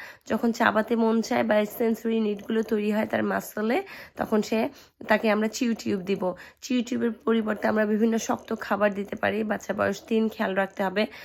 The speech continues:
So কোনো কিছু গোল করে কেটে দিলে সেটা গলায় চলে যেতে পারে। So আমরা জুলিয়ান কাট করে করে, আহ, খাবার দিতে পারি, যেমন গাজর, শসা বা ক্রাঞ্চি সব ফুড, যেগুলো তার এই চাবানোর যে সেন্সরি নিড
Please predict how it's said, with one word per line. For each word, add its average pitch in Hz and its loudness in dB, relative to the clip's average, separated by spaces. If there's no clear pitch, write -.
So 214 4
কোনো 214 0
কিছু 233 -2
গোল 226 4
করে 240 0
কেটে 220 -4
দিলে 214 0
সেটা 220 -2
গলায় 196 4
চলে 214 -2
যেতে 214 -4
পারে। 233 0
So - -6
আমরা 202 0
জুলিয়ান 226 0
কাট 214 -2
করে 214 -2
করে, 233 0
আহ, 208 2
খাবার 208 2
দিতে 196 -6
পারি, 202 0
যেমন 208 2
গাজর, 196 6
শসা 196 0
বা 202 2
ক্রাঞ্চি 226 2
সব 196 -2
ফুড, 185 -2
যেগুলো 196 -2
তার 226 0
এই 226 -2
চাবানোর 220 6
যে 226 -2
সেন্সরি 226 0
নিড 208 4